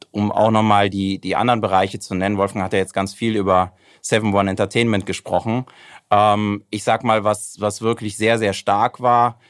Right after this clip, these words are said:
ähm, war einerseits, dass wir es geschafft haben, in dem Dating-Bereich, also mit Parship Meet, was ganz Neues aufzubauen, was Großes aufzubauen.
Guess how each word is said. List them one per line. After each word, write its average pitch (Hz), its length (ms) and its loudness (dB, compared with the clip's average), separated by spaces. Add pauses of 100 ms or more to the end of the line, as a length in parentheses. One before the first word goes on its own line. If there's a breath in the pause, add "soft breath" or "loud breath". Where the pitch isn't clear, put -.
(320 soft breath)
ähm, 107 200 2
war 104 200 4
einerseits, 107 920 0
dass 104 240 -4
wir 107 80 -2
es - 120 -8
geschafft - 420 -4
haben, 104 400 2
in 95 140 -6
dem 95 180 -2
Dating-Bereich, 107 880 0
also 92 140 -4
mit 92 160 -6
Parship 104 420 -2
Meet, 107 260 -4
was 98 160 -4
ganz 113 320 -2
Neues 104 280 0
aufzubauen, 113 640 0
was - 140 -8
Großes 127 440 -2
aufzubauen. 131 760 -2